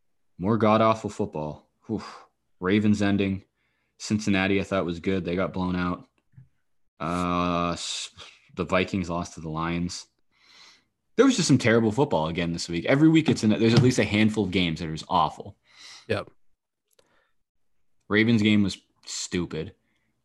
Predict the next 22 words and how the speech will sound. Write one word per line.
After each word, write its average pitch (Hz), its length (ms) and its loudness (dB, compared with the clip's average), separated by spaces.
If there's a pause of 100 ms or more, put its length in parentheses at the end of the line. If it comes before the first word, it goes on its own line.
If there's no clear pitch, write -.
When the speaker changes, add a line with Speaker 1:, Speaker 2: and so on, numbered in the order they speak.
(120)
Speaker 1:
Uh, 87 560 0 (440)
<laughs> - 460 -20
that 107 180 2
Lions, 123 680 2 (220)
the 120 80 2
Lions 123 380 4
game 107 200 6
was 90 120 -2
great 101 340 0
because 110 300 0
it - 20 2
was 98 120 2
just, 101 140 -4 (800)
like, 101 260 -4 (280)
both 117 320 2
coaches 110 380 2
were 92 100 -2
trying 101 300 0
to 90 140 -6
lose, 90 540 -4 (120)
and 90 140 0
eventually, 87 580 -2